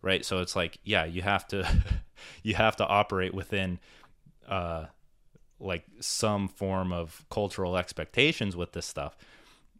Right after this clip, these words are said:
In the end, it doesn't really matter, but, like, you have to kind of do your duty, play your character. But at the same time, like, if you are good at managing your thoughts and emotions, the confidence kind of springs from there. And I do agree that,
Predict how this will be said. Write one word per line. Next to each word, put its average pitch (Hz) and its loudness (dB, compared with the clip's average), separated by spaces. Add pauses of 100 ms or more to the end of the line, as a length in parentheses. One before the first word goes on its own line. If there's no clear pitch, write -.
(120)
In 104 0
the 107 2
end, 139 4
it 98 4
doesn't 92 0
really 76 -6
matter, 101 4
but, 87 -2 (100)
like, 90 -8
you 92 -4
have 90 0
to 85 -8
kind 82 -6
of 78 -12 (220)
do 95 -6
your 87 -2
duty, 87 -4
play 92 -2
your 85 -2
character. 92 -2 (840)
But 113 6
at 98 0
the 98 -4
same 98 -2
time, 104 0
like, 90 -4 (160)
if 104 -2
you 101 -4
are 95 2 (180)
good 113 4
at 98 -4
managing 95 -4
your 87 -4
thoughts 95 -2
and 90 -6
emotions, 92 -2
the 90 -10
confidence 104 -6
kind 95 -6
of 82 -10
springs 90 -4
from 82 -10
there. 82 -6 (260)
And 98 -2
I 92 0
do 147 2
agree 113 0
that, 92 -2